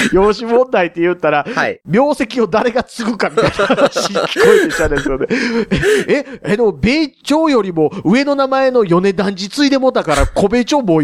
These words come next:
Speaker 1: 米朝なられへんやろ、みたいな話ね。
Speaker 2: はい。あ、
Speaker 1: え、
Speaker 2: そうか。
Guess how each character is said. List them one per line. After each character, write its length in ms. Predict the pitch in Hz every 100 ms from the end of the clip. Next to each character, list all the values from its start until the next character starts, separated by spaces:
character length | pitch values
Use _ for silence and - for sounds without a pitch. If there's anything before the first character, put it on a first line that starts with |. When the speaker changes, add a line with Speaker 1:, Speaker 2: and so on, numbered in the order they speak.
| 160
Speaker 1:
米 220 | 185 269
朝 160 | 269 185
な 120 | 151
ら 100 | 202
れ 120 | 226
へ 140 | -
ん 40 | 170
や 120 | 131
ろ、 220 | 120 127
み 100 | 147
た 160 | 139 156
い 60 | 139
な 80 | 143
話 420 | 139 - - -
ね。 200 | 123 - - 277 330 262
Speaker 2:
は 140 | - 175
い。 140 | - - 240 233 -
あ、 100 | -
Speaker 1:
え、 60 | -
Speaker 2:
そ 180 | 110 202
う 40 |
か。 140 | -